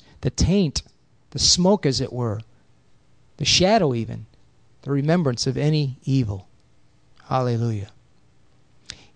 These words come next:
But he's patient with us. Second Peter says that.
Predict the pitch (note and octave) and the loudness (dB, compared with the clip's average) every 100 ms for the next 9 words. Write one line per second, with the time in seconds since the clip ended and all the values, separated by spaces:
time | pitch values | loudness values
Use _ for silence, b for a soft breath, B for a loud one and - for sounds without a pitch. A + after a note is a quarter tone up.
0 | B - _ _ _ _ _ - E3+ F#3 | B -20 _ _ _ _ _ -6 -2 -2
1 | - B3+ D#4 - G3+ E3+ F#3+ B3 G#3 - | -2 -2 -2 -4 -6 -2 2 2 2 0
2 | - - - - _ _ _ _ - F3 | 0 -2 -10 -20 _ _ _ _ -4 0
3 | G3+ G3 B3 B3 F3+ - C4+ B3 G#3 C3+ | 0 0 0 0 0 0 0 2 0 0
4 | - | -4